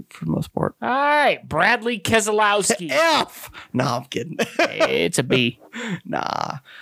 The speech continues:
Speaker 1: I, uh, for Brad, man, I give it a A minus.
Speaker 2: Man,
Speaker 1: I,
Speaker 2: too
Speaker 1: uh,
Speaker 2: high.
Speaker 1: I, uh,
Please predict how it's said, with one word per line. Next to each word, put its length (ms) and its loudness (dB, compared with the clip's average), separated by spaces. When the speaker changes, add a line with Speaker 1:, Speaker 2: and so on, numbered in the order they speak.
Speaker 1:
I, 380 2
uh, 260 4
for 140 -2
Brad, 400 2
man, 340 4
I 140 2
give 180 2
it 80 2
a 40 6
A 140 4
minus. 540 0
Speaker 2:
Man, 120 -8
Speaker 1:
I, 320 4
Speaker 2:
too 60 4
Speaker 1:
uh, 300 2
Speaker 2:
high. 160 -6
Speaker 1:
I, 380 2
uh, 320 0